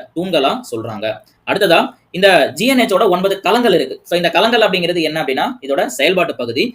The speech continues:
இது உளவியல் நலன். இது உள்ளத்தால் நலமோட இருக்கிறது உடல் நலம். So அகமும் புறமும் நல்லா இருக்கணும் அப்படின்னு சொல்றாங்க. அதோட நேர, நேர பயன்பாடு. இந்த நேர பயன்பாடு என்ன பண்ணணும்? நம்மளுமே ஃபாலோ பண்ணணும் இல்லையா?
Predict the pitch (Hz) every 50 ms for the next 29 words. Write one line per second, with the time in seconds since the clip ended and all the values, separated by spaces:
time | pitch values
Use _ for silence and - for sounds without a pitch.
0 | _ _ - 127 127 170 220 254 - 139 180 233 254 247 226 220 190 147 131 123
1 | 123 - _ _ _ _ _ - 147 156 143 151 175 202 196 196 190 196 226 254
2 | - - _ _ _ - 127 147 175 180 175 175 180 170 - - 135 123 120 165
3 | 220 - - - - 143 165 208 226 185 151 117 110 - _ _ _ _ _ _
4 | - 135 135 127 113 117 127 - 196 196 226 254 254 - - 147 160 165 160 180
5 | 220 233 - 120 120 135 160 165 151 143 139 147 143 127 127 147 - 123 117 113
6 | 110 107 107 101 - 113 107 107 120 120 147 196 254 247 - 120 139 160 - -
7 | - - _ _ - 143 160 180 190 196 202 139 143 156 143 127 117 110 - _
8 | _ _ _ _ _ _ _ _ _ _ - 127 123 120 139 160 160 151 151 156
9 | 160 165 160 170 165 156 143 127 117 113 - _ _ _ - 117 120 143 160 156
10 | 143 156 180 - 147 143 151 139 139 131 131 127 127 139 160